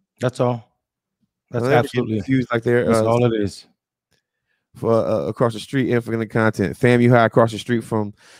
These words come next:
Speaker 2: the pharmacy school up from the hill from S B I. That's right, Infinite. You know too much shit about Fam-, famu, bro.
Speaker 1: Infinite, Infinite Content know a lot of shit about everything.
Speaker 2: <laughs> Damn, man. What you
Speaker 1: Straight like that.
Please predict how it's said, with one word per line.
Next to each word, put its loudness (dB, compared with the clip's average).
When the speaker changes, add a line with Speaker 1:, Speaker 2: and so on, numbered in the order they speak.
Speaker 2:
the -2
pharmacy 0
school 2
up 0
from -12
the -2
hill 0
from -10
S -4
B -4
I. 2
That's -4
right, -2
Infinite. -10
You -6
know -2
too -8
much -8
shit -6
about -4
Fam-, -10
famu, -8
bro. -6
Speaker 1:
Infinite, 4
Infinite 2
Content 2
know -2
a 0
lot 4
of -2
shit -4
about 2
everything. -4
Speaker 2:
<laughs> -18
Damn, 0
man. -2
What -2
you -6
Speaker 1:
Straight 2
like 0
that. -2